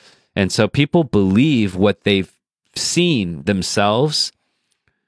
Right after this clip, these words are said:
exponentially, right? More than what they read about has happened to other people if they read other people at all. Like, basically, it's like we just take our limited information, U S A Today, whatever it is, our observations,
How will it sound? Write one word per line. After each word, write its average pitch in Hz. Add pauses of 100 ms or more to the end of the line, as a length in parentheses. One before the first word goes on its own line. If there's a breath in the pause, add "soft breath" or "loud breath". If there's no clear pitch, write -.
(400)
exponentially, 110 (280)
right? 101 (340)
More 127
than 98 (320)
what 110 (340)
they 104
read 95 (640)
about 98
has 101
happened 98
to 92
other 90
people 85
if 82
they 87
read 87
other 85
people 87
at 87
all. 90
Like, 90
basically, 117
it's 87
like 87
we 110
just 135
take 110
our 92
limited 120
information, 101
U 90
S 101
A 107
Today, 98
whatever 95
it 98
is, 95
our 90
observations, 87